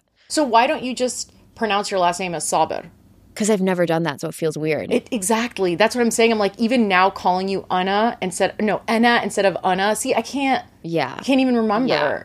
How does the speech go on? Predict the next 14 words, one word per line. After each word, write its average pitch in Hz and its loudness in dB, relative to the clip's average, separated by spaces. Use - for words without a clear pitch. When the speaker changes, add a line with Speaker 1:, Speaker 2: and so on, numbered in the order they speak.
Speaker 2:
But, 233 4
Speaker 1:
So 269 4
Speaker 2:
like, 302 2
my 294 2
parents 269 -2
have 226 -4
always 180 4
called 170 -6
me 165 -4
Anna. 147 -6
Speaker 1:
Yeah. 160 0
Speaker 2:
So, 160 -4
like, 139 0
that's - -4